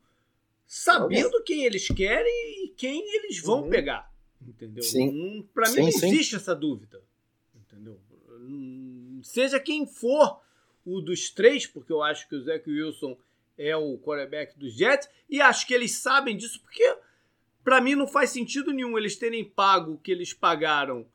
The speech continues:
Speaker 1: pro Miami sem ter oferecido a mesma coisa pro Jets, entendeu?
Speaker 2: Não,
Speaker 1: Pela,
Speaker 2: e outra
Speaker 1: pela
Speaker 2: coisa,
Speaker 1: número
Speaker 2: o,
Speaker 1: dois.
Speaker 2: o, o head, o head coach do, do Jets é o antigo coordenador
Speaker 1: É,
Speaker 2: defensivo deles.
Speaker 1: é, é, não,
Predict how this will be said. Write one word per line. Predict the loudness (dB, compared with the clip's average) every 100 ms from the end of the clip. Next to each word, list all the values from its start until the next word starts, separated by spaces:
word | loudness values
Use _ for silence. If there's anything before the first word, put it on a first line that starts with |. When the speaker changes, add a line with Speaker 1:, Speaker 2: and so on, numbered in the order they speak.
| _ _ _
Speaker 1:
pro | 0 0
Miami | 2 2 2 4 4 2 -2 -10
sem | -4 -2 0
ter | -2 4
oferecido | 4 4 2 4 4 0 2
a | 2
mesma | 2 -4 -6
coisa | -4 -6
pro | -4 4
Jets, | 8 8 6 -4 -20 -20
entendeu? | -20 -18 -12 0 0 8
Speaker 2:
Não, | 12
Speaker 1:
Pela, | 12
Speaker 2:
e | 12
outra | 10
Speaker 1:
pela | 10 10
Speaker 2:
coisa, | 12 10
Speaker 1:
número | 10
Speaker 2:
o, |
Speaker 1:
dois. | 10 10 8 4
Speaker 2:
o, | 6
o | 10
head, | 10 10 8
o | 10
head | 12 10 8
coach | 8 8 8
do, | 2 0
do | 0 -4 6
Jets | 8 8 6 8
é | 10
o | 10
antigo | 6 -2 2
coordenador | 4 10 10 10
Speaker 1:
É, | 6
Speaker 2:
defensivo | 4 -2 -2 0
deles. | 2 2
Speaker 1:
é, | 2 0 -2 _
é, | -12
não, | -8